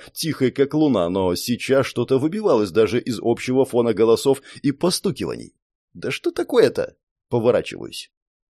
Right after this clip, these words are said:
Суматоха. Кто-то с кем-то спорил, кто-то на кого-то кричал, и кто-то выяснял отношения за одним столом.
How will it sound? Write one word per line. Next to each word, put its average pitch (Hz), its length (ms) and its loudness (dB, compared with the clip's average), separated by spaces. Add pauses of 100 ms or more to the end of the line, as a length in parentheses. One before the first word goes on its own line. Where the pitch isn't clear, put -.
(120)
Суматоха. 214 1080 2
Кто-то 196 320 0
с - 100 -2
кем-то 117 300 2
спорил, 175 500 2
кто-то - 440 0
на 110 100 2
кого-то 107 340 2
кричал, 127 580 2
и 98 60 0
кто-то 131 340 0
выяснял 113 460 2
отношения 113 560 0
за 110 180 2
одним 107 280 0
столом. 78 440 -2